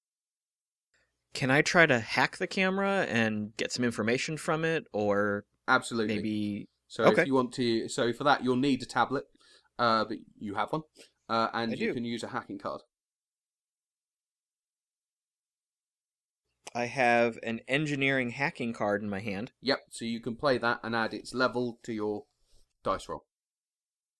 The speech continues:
Speaker 1: Okay. All right, so I have, uh, an eighteen on the dice
Speaker 2: Wow.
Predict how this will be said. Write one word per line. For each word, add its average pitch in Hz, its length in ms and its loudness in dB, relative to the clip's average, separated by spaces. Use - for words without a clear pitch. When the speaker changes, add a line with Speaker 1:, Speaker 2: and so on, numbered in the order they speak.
Speaker 1:
Okay. 160 280 2
All 120 120 -4
right, 147 240 -2
so 120 240 0
I 120 140 2
have, 113 600 2
uh, 104 300 2
an 117 240 -2
eighteen 156 540 0
on 127 140 2
the 117 60 2
dice 139 640 2
Speaker 2:
Wow. 135 180 2